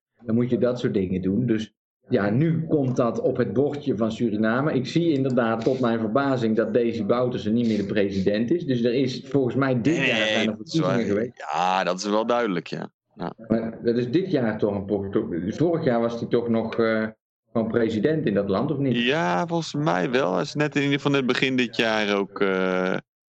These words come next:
Speaker 2: dat het inderdaad allemaal veranderd is, dat die nieuwe regering is gekomen.
Speaker 1: Toch wel. Ja, nee, misschien zit ik er ook namelijk naast, hoor.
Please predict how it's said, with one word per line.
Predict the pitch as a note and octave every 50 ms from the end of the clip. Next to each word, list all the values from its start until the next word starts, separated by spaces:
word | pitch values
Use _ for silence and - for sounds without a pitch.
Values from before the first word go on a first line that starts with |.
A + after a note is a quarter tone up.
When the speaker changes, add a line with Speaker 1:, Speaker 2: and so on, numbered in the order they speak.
| _ _ -
Speaker 2:
dat | - G2+ F#2+
het | - G2 G2+
inderdaad | G2 G2+ F#2+ F#2+ F#2 F#2 F2+
allemaal | F#2+ F#2 F2+ F2+
veranderd | - - G2 E2+ E2 E2 E2+ E2 E2 -
is, | E2 - -
dat | - E2+
die | E2+ E2+
nieuwe | F2 E2+ E2+ E2+
regering | E2+ E2 E2+ F2 E2+ E2+ E2+ F2
is | F2+ -
gekomen. | - - - - - - - - E3+ E3 -
Speaker 1:
Toch | - E3+ E3 D#3 - -
wel. | A#2+ G2+ F#2 F#2+ G#2+
Ja, | A#2+ A#2 A#2
nee, | A#2 A#2 A#2+
misschien | B2 B2+ B2 - D#3+ D#3+ C#3
zit | B2+ C#3 B2+
ik | B2
er | C#3 C3
ook | B2+
namelijk | B2 C3 B2+ C3 B2+ B2 B2 A#2+ G#2
naast, | A#2 A#2+ C3 C3+ C#3 C3 B2 A#2+ - -
hoor. | G#2 A#2+ D3+